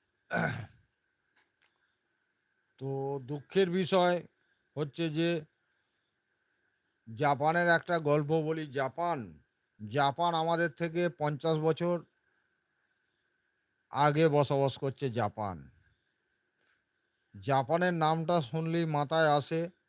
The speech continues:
জ্ঞান গরিমায় প্রযুক্তিতে স্বয়ংসম্পূর্ণ একটা দেশ, ছোট্ট দেশ জাপান।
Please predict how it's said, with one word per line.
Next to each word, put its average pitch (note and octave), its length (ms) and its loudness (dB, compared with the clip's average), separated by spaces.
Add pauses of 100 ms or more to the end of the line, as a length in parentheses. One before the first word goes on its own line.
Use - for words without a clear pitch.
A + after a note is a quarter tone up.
(1400)
জ্ঞান D3+ 400 0
গরিমায় D#3 640 0 (880)
প্রযুক্তিতে E3 800 -2
স্বয়ংসম্পূর্ণ D#3+ 1080 0
একটা D3 360 0
দেশ, C#3+ 400 -2
ছোট্ট D3+ 320 -6
দেশ C3+ 340 -2
জাপান। G#2+ 600 -4